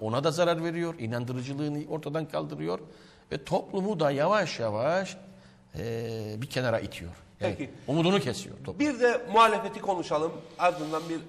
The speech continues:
Speaker 2: araya gidelim. Yumuşak
Speaker 1: Konuşalım.
Speaker 2: bir muhalefet olduğu söyleniyor. Bu hükümete gerekli tepkinin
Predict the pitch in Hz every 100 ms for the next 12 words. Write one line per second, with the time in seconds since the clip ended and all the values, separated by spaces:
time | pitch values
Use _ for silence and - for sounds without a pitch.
0 | - 160 156 143 135 131 - 127 123 117
1 | 113 - - - - - _ _ _ _
2 | _ _ _ _ _ _ _ - 147 220
3 | 233 226 285 302 185 120 180 196 208 202
4 | 185 165 180 180 - 147 123 117 110 -
5 | 123 107 101 98 104 127 - - - -
6 | - - _ 180 240 240 226 202 180 180
7 | 185 180 - 139 160 185 180 185 - 214
8 | - 196 - 156 151 143 147